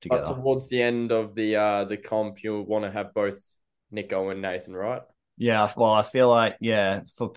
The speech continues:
Speaker 2: for people like us who don't have Nico, I think we need to get him at, uh, some point in the season, probably, you know, obviously later on.
Speaker 1: Yeah.
Speaker 2: Otherwise, we, uh,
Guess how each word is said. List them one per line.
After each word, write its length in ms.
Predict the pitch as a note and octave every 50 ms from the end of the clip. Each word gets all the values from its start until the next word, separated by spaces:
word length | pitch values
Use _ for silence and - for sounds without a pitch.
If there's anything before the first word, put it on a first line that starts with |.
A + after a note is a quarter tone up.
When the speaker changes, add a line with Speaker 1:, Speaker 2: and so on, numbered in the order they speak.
| _ _ -
Speaker 2:
for 160 | - - A2+
people 240 | G2+ - B2 A2 A2+
like 200 | G#2+ G#2 F#2+ - -
us 200 | G#2+ G#2 G2+ -
who 80 | - G2+
don't 260 | F2 G#2+ G#2+ G2+ E2+
have 180 | F2 G2 G2+ G2
Nico, 380 | G#2 G2+ F#2 - G2 F#2+ F#2+
I 80 | F#2+ F2+
think 180 | - - G2+ F2+
we 120 | F#2+ F#2+
need 240 | F#2 F#2+ G#2 A2+ -
to 200 | - D3 A#2+ G#2
get 220 | E2+ G#2+ G#2+ A2+
him 180 | D3 F#3 G3 A#3 - - -
at, 240 | - F#2 F2+ - -
uh, 120 | G#2 F2+ F2+
some 240 | - A2 G#2+ A2
point 260 | - A2+ A2 A2 G#2 A#2
in 60 | G#2+
the 80 | G2+
season, 380 | - - G#2+ A#2+ C#3+ D3+ E3+ D3
probably, 280 | A#2 F#2+ F2+ F#2 F#2 F2
you 60 | F#2+
know, 80 | F2+
obviously 240 | E2 E2 - - F2
later 300 | F2 E2 E2 D#2 D#2 F#2
on. 340 | G2+ F2+ E2 F#2 C3 D3 - _ _ _ _ -
Speaker 1:
Yeah. 60 | -
Speaker 2:
Otherwise, 340 | F2+ G2 G2 F#2 F#2 F2+ -
we, 180 | G2 F#2+ F#2 F2+
uh, 260 | F2 E2+ E2+ E2+